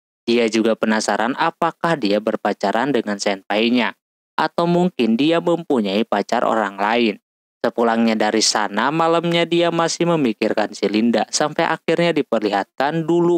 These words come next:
ketika dia dirawat di rumah sakit. Yang kurang lebih dia habiskan dua bulan di rumah sakit untuk penyembuhannya.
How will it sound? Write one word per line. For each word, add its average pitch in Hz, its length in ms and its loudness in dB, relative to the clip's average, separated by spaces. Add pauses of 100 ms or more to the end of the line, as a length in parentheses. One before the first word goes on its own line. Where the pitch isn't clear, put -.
ketika 117 400 -2
dia 104 240 0
dirawat 120 560 0
di 160 160 2
rumah 104 240 -2
sakit. 104 400 -2 (480)
Yang 127 160 2
kurang 123 320 2
lebih 117 320 0
dia 117 240 2
habiskan 117 560 -2
dua 123 160 2
bulan 110 400 0
di 139 80 2
rumah 104 240 -2
sakit - 480 -4
untuk 165 480 -4
penyembuhannya. 104 720 -2